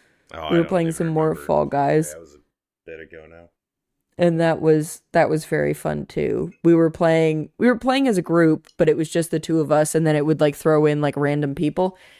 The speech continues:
Speaker 2: And the first time we played, the two random people were awesome. We were kicking ass, taking names. And then the second time we played, the people were just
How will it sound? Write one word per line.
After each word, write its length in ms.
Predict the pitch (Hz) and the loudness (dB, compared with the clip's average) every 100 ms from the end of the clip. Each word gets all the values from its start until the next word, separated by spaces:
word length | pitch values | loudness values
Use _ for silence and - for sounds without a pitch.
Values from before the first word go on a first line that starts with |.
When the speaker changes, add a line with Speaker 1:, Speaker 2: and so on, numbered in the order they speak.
| _ | _
Speaker 2:
And 140 | - 170 | -2 0
the 60 | |
first 340 | 165 226 269 - | 2 2 0 -2
time 140 | 214 | -4
we 100 | 185 | -4
played, 440 | 165 165 151 151 - | -2 0 2 2 0
the 100 | - | -6
two 180 | 160 220 | -4 0
random 280 | 190 170 156 | 2 2 0
people 260 | 175 160 151 | -2 0 0
were 240 | 147 - - | -2 -2 2
awesome. 480 | 165 170 - 120 156 _ _ _ | 2 2 -6 -8 -12 _ _ _
We 120 | 175 | 2
were 260 | 190 156 - _ _ - | 4 2 -2 _ _ -2
kicking 280 | 226 180 | 0 2
ass, 340 | 156 190 156 - | 2 2 -2 -2
taking 280 | 190 185 156 | -2 0 0
names. 400 | 180 156 151 - _ _ - | 0 0 -2 -8 _ _ -2
And 120 | 175 | 0
then 100 | 180 | 2
the 60 | 165 | 0
second 340 | - 262 247 | 0 0 0
time 180 | 185 165 | 0 0
we 80 | 156 | 0
played, 400 | - 156 151 151 _ _ _ _ - | 0 4 4 2 _ _ _ _ -8
the 400 | 156 175 165 151 | 0 2 2 0
people 400 | - 196 185 165 | -4 0 2 0
were 280 | 117 156 160 | 0 2 2
just 420 | 147 165 156 - | 2 0 -2 -8